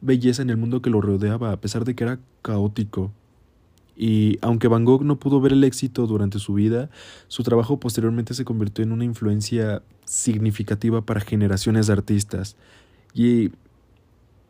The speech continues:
a pesar de que él no pudo verlo, yo creo que es algo muy bello que su arte nunca quedó olvidado, ¿saben? Porque, tal vez porque su arte no era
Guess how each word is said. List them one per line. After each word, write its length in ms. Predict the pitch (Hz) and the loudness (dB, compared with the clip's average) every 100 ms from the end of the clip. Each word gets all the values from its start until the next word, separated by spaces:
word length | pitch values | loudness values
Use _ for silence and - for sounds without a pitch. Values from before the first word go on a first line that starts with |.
| _ - | _ -8
a 100 | 107 | -4
pesar 280 | 120 131 | -2 0
de 100 | 147 | 0
que 140 | 143 143 | 2 2
él 100 | 139 | 0
no 100 | 135 | 0
pudo 220 | 139 135 | 0 2
verlo, 360 | 127 127 131 135 | 0 0 -2 -2
yo 180 | 131 | -4
creo 160 | - 123 | -6 -8
que 80 | 127 | -6
es 80 | 131 | -4
algo 160 | 123 | -2
muy 260 | 127 123 123 | -2 -2 0
bello 540 | 117 113 120 120 139 - _ - | 0 0 0 -2 -6 -14 _ -6
que 380 | 127 120 113 - | 0 4 2 0
su 240 | - 123 | 0 2
arte 240 | 120 117 131 | 2 2 0
nunca 380 | 127 123 135 | 0 -2 -4
quedó 320 | 127 - 107 104 | -8 -6 0 0
olvidado, 500 | 107 107 101 101 90 | 2 0 0 -2 -4
¿saben? 400 | 92 98 123 143 _ _ _ _ _ _ _ _ - - - - | -4 -6 -6 -10 _ _ _ _ _ _ _ _ -20 -20 -12 -4
Porque, 500 | 113 - 107 101 - _ - | -4 -2 0 0 -2 _ -4
tal 160 | 117 | 0
vez 280 | 120 135 - 104 113 | 2 0 -4 -12 -10
porque 220 | 107 110 | -8 -2
su 160 | 120 | 2
arte 440 | 120 117 143 147 127 | 2 4 2 2 0
no 220 | 120 120 | -2 0
era 280 | 123 127 123 | 0 0 -4